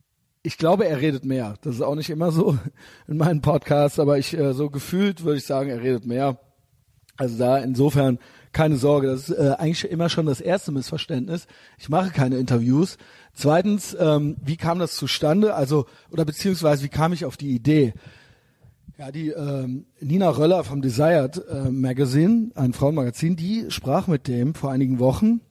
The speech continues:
und die sagte zu mir, und die hört hier, ähm, immer schon zu eigentlich,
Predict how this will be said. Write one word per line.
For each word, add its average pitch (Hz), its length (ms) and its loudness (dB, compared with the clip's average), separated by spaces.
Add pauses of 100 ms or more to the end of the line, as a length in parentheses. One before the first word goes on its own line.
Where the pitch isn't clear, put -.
(300)
und 135 200 0
die 180 60 2
sagte 160 340 0
zu 143 160 -4
mir, 135 180 4
und 131 120 -2
die 110 140 -4
hört 170 220 2
hier, 127 380 0
ähm, 123 400 -2 (500)
immer 180 220 0
schon 123 220 -4
zu 160 280 2
eigentlich, 120 500 0